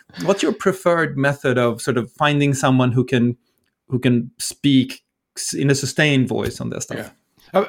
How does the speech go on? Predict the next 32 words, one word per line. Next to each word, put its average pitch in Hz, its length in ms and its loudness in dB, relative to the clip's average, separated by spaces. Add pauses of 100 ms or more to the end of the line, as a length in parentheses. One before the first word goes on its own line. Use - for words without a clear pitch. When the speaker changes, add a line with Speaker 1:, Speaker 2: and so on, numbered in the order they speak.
Speaker 2:
I, 208 60 -6
I - 20 -2
mean, 175 140 4
I - 20 0
think 196 160 0
this 151 140 -2
is - 320 -4 (420)
hard, 117 640 0 (340)
<laughs> - 380 -14
uh, 139 220 -2
in 139 140 0
the 135 80 -4
sense 127 260 -4
that 127 140 -10
there, 127 300 -2
there 123 260 -4
are, 117 500 0 (140)
I 127 140 -10
think, 113 260 -8
very 127 320 0
few 120 280 -4
people 110 440 -4
in 101 380 -4 (220)
companies 95 500 -4
generally 98 420 -2
who, 98 400 0
who 101 440 -2 (360)
both 113 300 0
have 113 460 -2
the 104 440 -6
skill 127 360 -2
set 110 360 -4